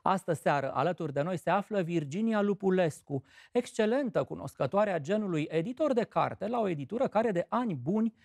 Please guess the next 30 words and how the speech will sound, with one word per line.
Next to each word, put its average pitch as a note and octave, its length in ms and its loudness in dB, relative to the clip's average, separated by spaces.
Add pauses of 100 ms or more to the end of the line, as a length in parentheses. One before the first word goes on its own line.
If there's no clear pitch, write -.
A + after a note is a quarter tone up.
(180)
ne-a B3 240 4
obișnuit E3+ 500 0
cu F3+ 140 0
publicarea F3 680 0
unor D#3 340 -2
volume D3+ 560 0
de C3 180 2
mare C3 380 2
succes. - 580 -8 (180)
Bună B3+ 220 4
seara! E3+ 380 0 (720)
Mulțumesc A#3+ 420 2
foarte D#3 260 0
mult C3+ 200 -10
că - 60 -2
ați C#3+ 180 0
venit D#3 280 -2
să - 220 0
vorbim D3+ 440 0
din C#3+ 240 0
nou D#3+ 200 0
despre C#3 380 -2
cărți. - 460 -4
Avem D3 240 0
un D3 100 0
obicei C3+ 480 0
aici C3 220 -2
la C3+ 140 4
Jurnalul B2+ 520 0
Cultural D3 560 2